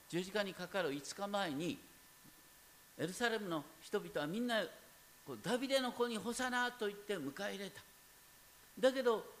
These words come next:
イエス様が、あの、ローマ軍に抵抗せずにですね、そのまま捕らえられてしまうと、こんなはずじゃなかった。私たちはイエスを通してですね、イスラエルが独立できることを待っ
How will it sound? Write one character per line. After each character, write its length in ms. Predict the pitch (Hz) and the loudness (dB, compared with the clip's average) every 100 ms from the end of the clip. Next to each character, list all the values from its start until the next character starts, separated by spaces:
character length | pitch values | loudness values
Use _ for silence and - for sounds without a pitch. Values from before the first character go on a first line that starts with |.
| - - | -20 -6
イ 120 | 175 | 4
エ 80 | 233 | 4
ス 60 | 226 | 4
様 260 | 190 185 | 0 0
が、 300 | 185 220 180 - - - | 4 4 2 -2 -16 -12
あ 120 | 123 156 | -4 0
の、 260 | 156 135 - - - | 2 0 -6 -18 -12
ロ 580 | 120 113 117 117 110 196 | -8 -6 -4 -2 0 4
ー 20 | |
マ 160 | 208 202 | 4 4
軍 140 | 185 | 2
に 120 | 151 | 0
抵 180 | 190 202 | 2 2
抗 200 | 202 202 | 2 0
せ 160 | 220 208 | 0 0
ず 120 | 196 | -2
に 120 | 147 | -4
で 100 | 127 | -4
す 100 | 135 | -4
ね、 140 | 135 | -4
そ 140 | 127 180 | -4 -4
の 160 | 185 | -2
ま 240 | 185 180 156 - - - - | 0 0 0 -6 -20 -18 -10
ま 140 | 117 - | -8 -4
捕 120 | 180 | 2
ら 160 | 214 226 | 4 6
え 20 | |
ら 120 | 214 | 4
れ 60 | 180 | 4
て 140 | 139 | -2
し 140 | - | -4
ま 140 | 160 147 | -2 -2
う 60 | |
と、 300 | 117 147 113 - - - - - | 0 -2 -2 -4 -14 -20 -18 -2
こ 140 | 233 | 0
ん 80 | 240 | 2
な 100 | 240 | 0
は 140 | 240 | -2
ず 60 | 208 | -2
じ 80 | 208 | -2
ゃ 60 | |
な 120 | 208 | -2
か 140 | 196 196 | -4 -6
っ 40 | - | -6
た。 140 | 147 - - - - - - - - | -8 -8 -14 -20 -20 -20 -20 -16 -6
私 280 | 127 226 | 0 0
た 80 | 226 | 0
ち 120 | - | 0
は 100 | 208 | 0
イ 120 | 196 233 | 4 4
エ 60 | |
ス 100 | 240 | 4
を 100 | 226 | 0
通 180 | 202 220 | 2 0
し 60 | 196 | 0
て 80 | 175 | -4
で 120 | 165 | -6
す 120 | 160 | -4
ね、 200 | 185 151 - - - | -2 -2 -4 -14 -10
イ 60 | |
ス 120 | 139 - | -8 4
ラ 140 | 214 | 4
エ 40 | |
ル 120 | 220 190 | 4 0
が 80 | |
独 240 | 175 175 214 | -2 -4 -4
立 180 | 233 - | -8 -8
で 100 | 233 | -6
き 140 | 240 | -6
る 60 | 233 | -4
こ 120 | 208 | -4
と 120 | 208 | -2
を 40 | |
待 180 | 185 | 2
っ 40 | 226 | 2